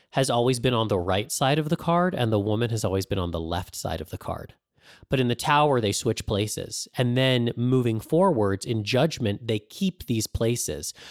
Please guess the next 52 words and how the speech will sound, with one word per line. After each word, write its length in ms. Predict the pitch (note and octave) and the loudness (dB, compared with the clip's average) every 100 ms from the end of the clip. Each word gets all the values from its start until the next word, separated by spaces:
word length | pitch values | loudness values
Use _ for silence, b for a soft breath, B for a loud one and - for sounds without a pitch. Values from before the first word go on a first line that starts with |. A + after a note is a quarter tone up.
| B | B
So 160 | B E3+ | B 4
there's 240 | D3 C#3+ | 6 4
this 160 | B2+ A#2+ | 2 0
inversion 840 | - D3+ D3+ A2+ A2+ C3+ - B1+ - _ _ | 2 2 2 2 2 2 -2 -6 -14 _ _
that's 160 | - - | -6 -2
happening 400 | - A#2 A2 G2 | -2 -2 -2 -2
in 80 | E2+ | -4
the 80 | E2+ | -6
tower, 560 | - F2+ D2+ C#2 - _ B B B | -4 -2 -4 -8 -18 _ B B B
that, 140 | C3 | 0
like, 200 | B2+ - | 0 2
we 160 | C#3 C#3+ | 2 4
only 300 | D3+ D3+ C#3 | 6 4 2
think 280 | - C3 | 0 0
that 160 | - C3 | 0 0
the 80 | B2 | 2
woman 300 | B2 B2+ B2 | 2 2 0
can 120 | A#2 | 0
be 120 | G#2+ | 0
on 140 | G2 G2 | 0 0
the 80 | |
left 320 | A2 C#3+ D#3 C3 | 0 0 0 -2
and 80 | |
the 60 | A2 | 0
man 240 | G#2+ G#2 | 0 0
can 120 | G#2 G#2 | -2 -2
be 120 | G2+ | -2
on 180 | F#2 F#2+ | -2 -2
the 100 | F#2+ | -2
right. 400 | G#2 F2+ D#2 - B B - | 0 -2 -4 -12 B B -2
But 160 | B2+ | 0
when 240 | B2+ C#3 C3+ | 2 2 2
we 100 | B2+ | 0
come 320 | - D#3 E3 | 0 0 0
to 100 | D3+ | 0
see 240 | - D#3 | -2 0
what's 240 | C3 A#2+ - | 0 0 -2
behind 560 | - - - A#2+ A#2+ | -6 -4 -2 0 2
the 140 | A2 G2+ | 0 0
veil, 600 | A2+ A#2 E2 E2+ F3 G#3 _ _ _ | 2 2 2 0 -2 -6 _ _ _
all 120 | B2 | 2
of 60 | C3+ | 2
a 40 | |
sudden 240 | C#3 C3+ B2 | 2 0 2
we 80 | A#2 | 2
realize 440 | A#2+ A#2 A2 A2 | 2 2 2 2
that 160 | G#2+ - | -2 -2
there's 180 | A2 | -2
a 60 | G2+ | -2
whole 340 | F#2 B2+ A#2+ | 0 2 2
new 140 | G#2+ G2+ | 2 -2
possibility. 840 | - E2+ - F#2+ G2 D#2 - - | -4 -6 -4 -4 -4 -4 -10 -18